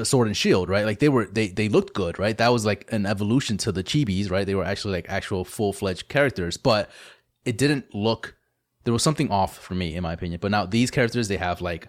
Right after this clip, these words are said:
textures, like, in their jackets, like, they look the part. And so that part, I'm like, "Cool, that looks dope." Pokemon, they look cool, whatever. Now, into the gameplay and, like, starting into, like, some of the, the, the, the mechanics of the game,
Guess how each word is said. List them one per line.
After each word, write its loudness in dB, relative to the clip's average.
textures, 2
like, 0
in -2
their -2
jackets, 2
like, 0
they 0
look 0
the -2
part. -2
And -2
so 2
that 2
part, 4
I'm 2
like, 0
"Cool, -2
that 0
looks -6
dope." -6
Pokemon, 2
they 2
look 0
cool, -2
whatever. -6
Now, 4
into 0
the 0
gameplay 0
and, 0
like, -4
starting 0
into, -4
like, 0
some 0
of 0
the, 0
the, -4
the, -8
the -10
mechanics -2
of 0
the -4
game, 0